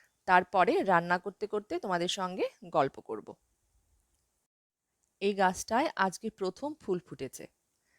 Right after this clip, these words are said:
দু বছরের পুরনো গাছ, আজকে প্রথম ফুল এসছে, ভীষণ ভালো লাগছে।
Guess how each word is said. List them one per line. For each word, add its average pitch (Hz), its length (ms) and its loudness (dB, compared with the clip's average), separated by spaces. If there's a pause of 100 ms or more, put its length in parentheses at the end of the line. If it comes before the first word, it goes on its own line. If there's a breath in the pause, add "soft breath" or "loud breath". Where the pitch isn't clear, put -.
(240)
দু 202 80 -6
বছরের 226 400 2
পুরনো 226 380 0
গাছ, 185 380 -2 (500 soft breath)
আজকে 180 280 -6
প্রথম 196 340 -6
ফুল 214 240 -4
এসছে, 196 400 -2 (200)
ভীষণ 180 300 -6
ভালো 160 240 -4
লাগছে। - 400 -8